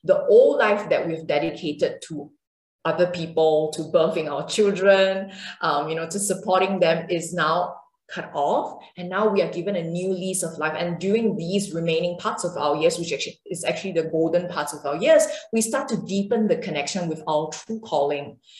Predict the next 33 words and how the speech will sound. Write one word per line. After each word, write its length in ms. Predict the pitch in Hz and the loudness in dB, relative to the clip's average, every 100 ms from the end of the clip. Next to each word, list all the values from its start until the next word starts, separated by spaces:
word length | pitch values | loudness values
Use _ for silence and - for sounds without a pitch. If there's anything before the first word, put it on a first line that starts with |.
| - - | -12 -6
and 140 | 165 | -2
our 360 | 170 165 170 170 | 0 2 2 0
true, 560 | - 220 220 214 214 - _ _ - | -4 -2 0 0 -2 -10 _ _ -4
um, 340 | 147 147 - | -2 -4 -4
dharma, 400 | 175 160 175 175 | 0 2 2 4
I 200 | 170 143 | 2 2
would 160 | 147 151 | -2 -4
say, 240 | - 156 | -4 -4
in 320 | 151 147 165 160 | -4 -2 -2 -2
yoga. 500 | 156 156 151 151 151 | -2 0 0 0 -4
We 80 | |
often 320 | 170 170 185 175 | -4 -4 -6 -6
talk 200 | 160 147 | -6 -6
about 160 | 139 | -6
this 160 | 160 - | -6 -6
idea 320 | 143 151 156 | -4 -2 -2
of 40 | |
dharma. 400 | - 151 143 143 | -4 -4 -4 -4
What 220 | 156 156 160 | -2 -2 -4
is 180 | 151 | -4
it, 200 | 180 156 151 | -4 -4 -4
my 160 | 143 | -6
true 220 | 143 - 185 | -4 -8 -6
purpose? 400 | 170 151 160 160 | -4 -2 0 0
Why 140 | 170 | 0
do 100 | 165 | 2
I 240 | 151 160 170 | 0 0 -2
wake 180 | 160 208 | -2 -2
up 200 | - - | -2 -4
every 180 | 139 170 | -4 -4
single 460 | 170 151 151 151 - | -4 -4 -4 -4 -4
day? 280 | 139 135 131 | -4 -4 -2
What, 260 | 170 - | -2 -2